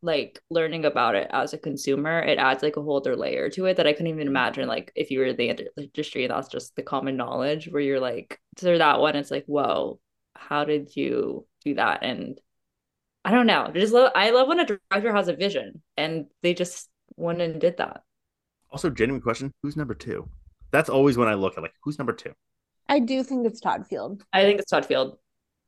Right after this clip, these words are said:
Speaker 2: Y-
Speaker 3: But it, it's not the same thing as where last week when we were talking about that, um, Barry Keoghan was number two in supporting actor. Like, I just think that, like,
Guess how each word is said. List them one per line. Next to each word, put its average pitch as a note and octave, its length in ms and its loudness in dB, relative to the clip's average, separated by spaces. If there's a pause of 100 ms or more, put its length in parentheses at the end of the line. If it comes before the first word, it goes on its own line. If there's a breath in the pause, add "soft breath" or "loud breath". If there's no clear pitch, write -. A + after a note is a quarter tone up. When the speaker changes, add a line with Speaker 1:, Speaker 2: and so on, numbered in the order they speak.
(320)
Speaker 2:
Y- - 160 -14 (260)
Speaker 3:
But A#3+ 100 6
it, A#3+ 180 8
it's C4+ 400 4
not B3+ 360 0 (140)
the C#4 120 0
same A3 420 -2
thing G3 360 -6
as G3+ 340 -10
where G3 520 0
last F3+ 460 0
week G3+ 460 -6
when G3 180 -6
we F#3 80 -4
were F3 120 -6
talking F3+ 300 -6
about D#3+ 360 -2 (140)
that, C#3 500 -2
um, E3 540 -10
Barry F3 280 -2
Keoghan F3 400 -4
was G3 140 -6
number G#3 220 -4
two G#3+ 200 -4
in G#3 100 -8
supporting F3 400 -8
actor. A#3 440 -4
Like, G#3+ 240 -4 (1400)
I G#3 140 0
just G3 320 -6
think A3+ 200 -6
that, G#3+ 160 -2
like, F#3 320 -4